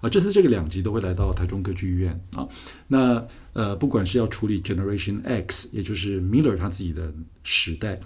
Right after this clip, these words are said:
还是说要处理这个所谓的，啊，Y 跟 Z，呃，这个是他的女儿的时代啊。那，呃，讲起来就是说，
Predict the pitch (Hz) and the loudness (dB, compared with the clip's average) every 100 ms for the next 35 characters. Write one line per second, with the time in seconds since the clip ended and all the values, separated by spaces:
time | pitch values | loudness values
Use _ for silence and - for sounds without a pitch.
0 | - - - - 107 143 139 123 123 120 | -14 -18 -18 -6 0 2 4 6 6 4
1 | 117 - 98 92 95 95 90 92 92 90 | 0 -4 -4 -2 -2 -4 -2 -2 -2 -4
2 | 92 - - 92 90 107 110 107 101 104 | -6 -14 -12 -8 -4 -4 -2 -2 -2 -2
3 | 92 92 - - - 107 95 127 113 - | -2 -6 -12 -20 -12 -8 -2 0 0 0
4 | 104 104 101 98 92 104 80 85 139 - | -4 -4 -4 -4 -2 0 0 0 0 0
5 | - 82 82 87 - 113 - - - - | -2 -4 -6 -8 -10 -10 -8 -12 -14 -20
6 | - - - - - 110 110 92 90 - | -20 -20 -20 -12 -2 0 2 0 -4 -10
7 | - - 104 92 90 87 - - - - | -12 -6 -4 -2 -2 -4 -12 -18 -20 -20
8 | - - 113 202 - 87 87 98 92 92 | -16 -2 2 2 2 -2 -2 -2 -2 -2
9 | 98 98 | -2 -4